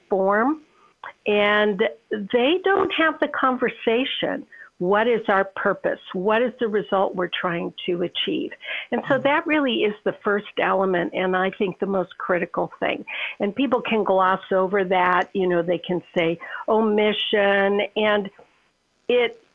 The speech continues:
it, it, without defining it and really having a, an explicit conversation about it, different people in the group can have different ideas. So there,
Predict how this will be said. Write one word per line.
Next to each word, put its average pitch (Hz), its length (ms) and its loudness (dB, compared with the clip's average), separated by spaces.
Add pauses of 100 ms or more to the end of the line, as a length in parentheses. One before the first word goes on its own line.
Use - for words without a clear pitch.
(120)
it, - 180 -4
it, - 220 -4
without 269 480 0
defining 269 520 0
it 240 120 0
and 208 140 -4
really 220 260 0
having 208 420 0 (100)
a, 185 320 2 (180)
an 190 160 0
explicit 233 580 -2
conversation 208 720 -2
about 180 320 0
it, 180 160 0 (640)
different 330 320 0
people 349 320 0
in 294 80 2
the 254 120 0
group 226 280 -2
can 214 180 -2
have 180 220 -2
different 190 340 -2
ideas. 175 520 -2 (920)
So 208 320 2
there, 208 360 2